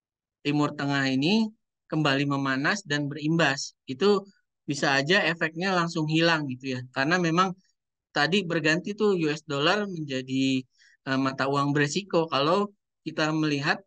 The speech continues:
eh, disandingkan dengan emas misalnya gitu ya. Karena emas yang lebih menjadi, eh, primadona untuk aset safe haven gitu ya. Nah, kalau dari kemarin,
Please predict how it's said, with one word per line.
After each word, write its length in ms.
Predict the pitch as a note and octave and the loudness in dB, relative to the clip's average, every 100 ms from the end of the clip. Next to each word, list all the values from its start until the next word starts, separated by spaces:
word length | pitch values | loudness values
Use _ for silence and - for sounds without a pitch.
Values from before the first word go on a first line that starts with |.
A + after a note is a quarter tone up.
| _ _ - | _ _ -6
eh, 420 | C#3 C#3 C#3 C#3 C#3 | -4 -2 -2 -4 -4
disandingkan 580 | D3 D3+ D3 D3 D3+ F#3 F3+ | -4 -2 0 0 0 0 -2
dengan 500 | D#3+ D#3 D3+ D3+ D3 - | -2 -2 -4 -6 -8 -6
emas 360 | F3+ F#3 F3 - | 2 2 2 -6
misalnya 340 | C#3+ C#3 C#3 C#3 | -8 -6 -4 -4
gitu 120 | C#3+ C3 A#2+ | -4 -4 -4
ya. 40 | A#2+ _ _ _ | -6 _ _ _
Karena 240 | C#3 F3 F#3 | -2 0 2
emas 220 | F3 G#3 G3 | 2 2 0
yang 120 | D#3+ D#3 | -2 -2
lebih 480 | D3+ D3 D#3 D#3 D3 | -2 0 0 0 -6
menjadi, 600 | C#3+ C#3 C3+ C#3+ C#3+ C#3 _ _ _ _ C#3+ | -4 -2 -2 0 -2 -4 _ _ _ _ -6
eh, 120 | C#3 | -4
primadona 600 | D3 C#3+ C#3 C3+ C3+ F3 F3 | 0 0 0 0 0 2 0
untuk 280 | E3+ E3+ F3 | -2 -6 -4
aset 380 | B2+ - E3 E3+ _ _ _ | -4 0 -2 -2 _ _ _
safe 260 | - D3 D3+ | -8 -4 -4
haven 300 | D3 E3+ D#3+ C#3+ B2+ | -2 0 0 0 -2
gitu 220 | B2 A2 | -4 -8
ya. 40 | A2+ _ _ _ _ | -10 _ _ _ _
Nah, 140 | A#2+ A#2 A#2 | -2 0 2
kalau 420 | D3+ F3+ G#3+ G3+ - | 2 2 2 -2 -6
dari 540 | E3 D#3 D#3+ E3 E3+ E3 - | -2 0 2 0 0 -6 -6
kemarin, 680 | G#3 G#3 G#3 B2+ A#2+ C#3+ | 0 0 0 -2 -4 -6